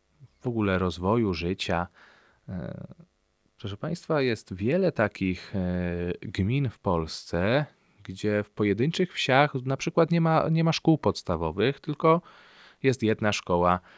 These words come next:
mm, w tej wsi, y, którą niektórzy to nazywają wieś, wieś gminna, czy też stolica gminy, więc trzeba tam,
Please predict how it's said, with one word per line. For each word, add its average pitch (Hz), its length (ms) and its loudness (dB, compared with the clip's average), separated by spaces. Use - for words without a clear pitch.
mm, 92 560 -2
w - 60 -16
tej 90 160 -2
wsi, 90 520 -4
y, 92 40 -16
którą 90 260 -12
niektórzy 90 420 -6
to 92 100 -4
nazywają 82 520 -4
wieś, 78 320 -8
wieś 98 220 -4
gminna, 104 420 -2
czy - 100 -4
też - 200 -2
stolica 82 460 -2
gminy, 101 360 -4
więc 87 260 -4
trzeba 123 400 0
tam, 85 320 0